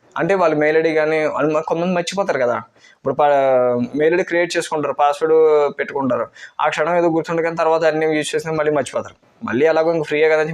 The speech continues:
మళ్ళీ ఇంకో మెయిల్ ఐడీకి వెళ్ళిపోతారు తప్ప అది రికగ్నైజ్ చే-, పెట్టుకోకుండా, ఆ, ఫర్గెట్ చేసి మొత్తం పాడు చేసుకుంటారు. So ఏంటంటే వాళ్ళు మర్చిపోయిన తర్వాత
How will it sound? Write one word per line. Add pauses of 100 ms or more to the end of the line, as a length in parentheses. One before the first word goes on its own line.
మళ్ళీ
ఇంకో
మెయిల్
ఐడీకి
వెళ్ళిపోతారు
తప్ప
అది (320)
రికగ్నైజ్
చే-,
పెట్టుకోకుండా, (580)
ఆ, (180)
ఫర్గెట్
చేసి
మొత్తం (420)
పాడు
చేసుకుంటారు. (280)
So
ఏంటంటే (260)
వాళ్ళు
మర్చిపోయిన
తర్వాత